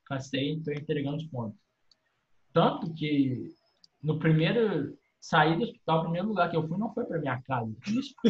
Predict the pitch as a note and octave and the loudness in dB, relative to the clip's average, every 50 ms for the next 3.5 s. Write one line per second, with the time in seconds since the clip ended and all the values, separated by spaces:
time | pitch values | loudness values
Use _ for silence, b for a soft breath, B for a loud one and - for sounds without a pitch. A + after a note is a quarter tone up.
0 | F3+ F3+ G#3 E3+ - E3 E3+ E3+ F3+ F3 E3+ D3 B2 A2 - _ _ _ _ _ | 4 6 2 2 4 2 2 2 4 2 2 0 0 -2 -6 _ _ _ _ _
1 | _ _ _ _ _ _ _ _ D#3+ D3 D3 E3 E3 - G3 E3+ D#3+ D#3 E3+ E3+ | _ _ _ _ _ _ _ _ 4 6 6 6 4 2 0 2 2 4 6 6
2 | D3 B2 - - - - _ _ _ - D3 C#3 C3 C#3+ C#3+ C#3+ C#3 C#3 C#3 C3+ | 4 4 2 0 -6 -12 _ _ _ -6 -4 -2 0 0 0 0 0 0 0 0
3 | C3+ B2+ - C#3 B2+ B2 A#2 A2+ A2 G2+ | -2 0 0 0 0 0 0 -2 -6 -10